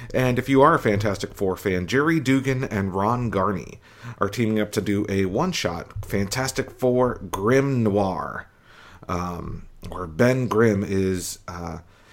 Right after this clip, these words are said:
Ben Grimm throws on his hat and overcoat to solve a mystery that's come alive right out of his nightmares.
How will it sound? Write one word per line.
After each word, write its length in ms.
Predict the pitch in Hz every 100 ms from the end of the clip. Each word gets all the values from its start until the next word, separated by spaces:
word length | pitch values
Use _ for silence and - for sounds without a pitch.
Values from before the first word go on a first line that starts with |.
| - -
Ben 180 | 127 147
Grimm 240 | 117 131
throws 300 | 120 107 135
on 120 | 131 113
his 140 | 98
hat 220 | - 139
and 100 | 113
overcoat 460 | 113 110 104 104 90
to 80 | 92
solve 320 | - 117 123
a 60 |
mystery 380 | 101 110 110 85
that's 220 | 85 90
come 240 | - 110 113
alive 440 | 107 101 87 82
right 200 | 104 131
out 160 | 123 113
of 60 |
his 140 | 110 101
nightmares. 840 | 95 98 87 67 - - - -